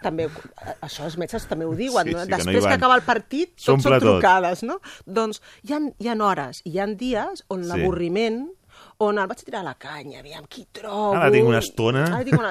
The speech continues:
Speaker 1: estona i aviam
Speaker 2: Ara allò com està.
Speaker 1: no tinc plans, aviam qui em fa un pla. I
Speaker 2: Sí.
Speaker 1: llavors és un hola i aviam qui pica.
Speaker 2: Sí.
Speaker 1: Em, jo sempre dic, si estàs en el mateix estat que l'altre, és a dir, avorrit,
Speaker 2: Sí.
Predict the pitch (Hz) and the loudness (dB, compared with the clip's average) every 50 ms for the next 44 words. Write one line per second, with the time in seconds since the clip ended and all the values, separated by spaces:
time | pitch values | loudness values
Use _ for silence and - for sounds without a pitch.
0 | 190 - - - 214 214 240 247 240 214 180 180 175 202 196 220 208 180 175 160 | -6 -8 -8 -8 -6 -6 -4 -4 -4 -4 -4 -4 -2 0 4 4 6 6 6 6
1 | 165 151 135 131 - - - 131 135 - - 302 359 349 - 285 269 247 139 131 | 4 4 2 0 -2 0 2 2 2 2 2 0 0 0 0 0 0 2 2 2
2 | - 214 202 190 196 233 254 269 254 233 220 226 247 269 262 - 302 277 262 - | 2 2 2 2 2 0 -2 -4 -4 -2 -2 0 -2 -2 -2 -4 -4 -4 -4 -4
3 | - 240 220 196 170 - - 160 135 - - - - _ _ _ 220 214 226 - | -2 -2 -2 -2 -2 -4 -6 -6 -6 -6 -8 -12 -18 _ _ _ -4 -2 0 0
4 | - - - 302 294 302 311 302 277 277 285 269 247 269 285 220 208 190 202 202 | 0 0 0 -2 -2 -2 -2 0 0 0 2 2 0 -2 -2 -4 -6 -6 -4 -6
5 | 214 269 277 - - 254 233 - 214 208 - - 160 139 147 156 _ _ _ _ | -6 -6 -8 -10 -10 -12 -10 -10 -10 -10 -8 -8 -8 -8 -10 -14 _ _ _ _
6 | _ - - 64 113 - - - _ - 190 185 185 180 180 175 175 170 165 151 | _ -14 -14 -12 -12 -14 -18 -10 _ 0 0 2 2 2 2 0 -2 -2 -4 -6
7 | - _ _ _ _ - 226 233 - 233 202 175 151 139 127 - _ _ _ _ | -10 _ _ _ _ -6 -4 -4 -4 -4 -4 -4 -4 -6 -8 -10 _ _ _ _
8 | _ _ _ _ _ _ _ _ _ - - - - 262 262 - - - 247 214 | _ _ _ _ _ _ _ _ _ -16 -10 -4 -2 -2 -2 0 -2 -2 -2 -2
9 | 185 180 175 170 160 160 165 165 214 220 226 240 220 - - - 175 151 135 - | -2 -2 -4 -4 -4 -4 -2 0 0 0 0 0 -4 -6 -6 -6 -4 -4 -6 -8
10 | _ _ _ _ _ _ - - 151 151 156 151 160 143 - 220 247 170 170 143 | _ _ _ _ _ _ -14 -10 -8 -6 -4 -4 -4 -4 -4 -4 -4 -4 -4 -6
11 | 139 139 - - 156 151 160 156 170 185 - - 73 76 | -8 -8 -8 -8 -8 -8 -8 -6 -4 -4 -4 -4 -6 -10